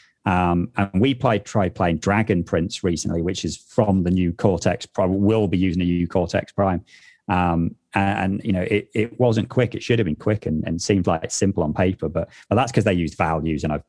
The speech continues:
again, I've said previously that values are awkward. Um, so yeah,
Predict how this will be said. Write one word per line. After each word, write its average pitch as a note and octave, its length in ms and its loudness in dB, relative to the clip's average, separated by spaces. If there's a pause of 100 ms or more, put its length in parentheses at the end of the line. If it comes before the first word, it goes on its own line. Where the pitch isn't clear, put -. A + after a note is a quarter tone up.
(180)
again, D#2 240 -6
I've D#2+ 80 -10
said D2+ 180 -8
previously C#2+ 360 -6
that C#2+ 180 -8 (420)
values E2 540 0
are D2+ 260 -6 (540)
awkward. E2 500 -4 (500)
Um, F2 460 0
so - 180 -2
yeah, F2+ 300 2